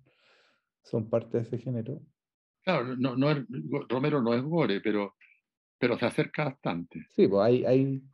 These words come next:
Speaker 1: hay sangre,
Speaker 2: Sí.
Speaker 1: literal.
Speaker 2: Sí.
Speaker 1: Eh, y, y es tremendo, o sea, es,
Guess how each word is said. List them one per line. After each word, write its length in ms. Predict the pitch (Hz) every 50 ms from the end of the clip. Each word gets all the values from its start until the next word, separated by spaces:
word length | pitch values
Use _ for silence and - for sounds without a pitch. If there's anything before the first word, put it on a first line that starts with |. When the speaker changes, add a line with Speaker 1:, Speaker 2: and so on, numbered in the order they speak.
| _ _ _ _ -
Speaker 1:
hay 160 | - 120 120
sangre, 500 | 120 - 143 120 101 92 90 - - 113 - _ _ _ _ _ _ _ _ _ _ _ -
Speaker 2:
Sí. 60 | - 196 - 117
Speaker 1:
literal. 340 | 117 101 120 110 85 - - - - _ _ - - - - - - _ _ _ _ _ _ _ _ _ _ _ _ _ _
Speaker 2:
Sí. 240 | - - 101 90 90 - _ _ _ _ _ _ _ _ _ _ _ _ _ _ _ _ -
Speaker 1:
Eh, 1080 | 117 117 113 110 110 107 107 104 104 104 101 104 98 95 95 95 - - - - - 107 - - _ _ _ _ _ _ - - - - _ _ _ _ _ _ -
y, 640 | - - - - - - 117 120 113 - - 127 -
y 40 |
es 100 | - -
tremendo, 360 | - 123 123 175 226 - - 110
o 40 |
sea, 180 | - - 123 120
es, 100 | 113